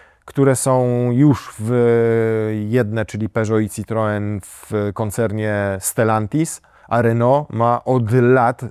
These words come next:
współpracę i to taką mocno zacieśniającą się nadal z Nissanem.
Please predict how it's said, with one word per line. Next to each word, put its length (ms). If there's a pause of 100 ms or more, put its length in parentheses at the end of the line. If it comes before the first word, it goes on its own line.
(280)
współpracę 720
i 80
to 120
taką 400 (120)
mocno 1200
zacieśniającą 840
się 140
nadal 340 (360)
z 480
Nissanem. 680